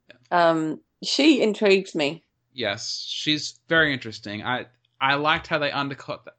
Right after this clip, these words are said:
Speaker 1: uh, undercut that entire scene with her talking about how she's smarter than she looks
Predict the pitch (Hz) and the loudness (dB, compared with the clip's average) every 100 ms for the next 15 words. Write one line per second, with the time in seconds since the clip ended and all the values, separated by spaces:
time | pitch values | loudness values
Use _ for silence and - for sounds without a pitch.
0 | - 127 139 135 139 - 123 117 - - | -6 -4 -2 -2 -4 -2 -4 -4 -10 -4
1 | 143 131 - 117 98 107 110 110 120 117 | -4 -4 -6 -8 -10 -10 -12 -8 -6 -6
2 | - 123 117 113 107 113 110 - 113 - | -6 -10 -8 -8 -6 -6 -8 -8 -10 -6
3 | 131 127 120 117 - 113 120 - | -2 -2 -4 -8 -8 -6 -6 -6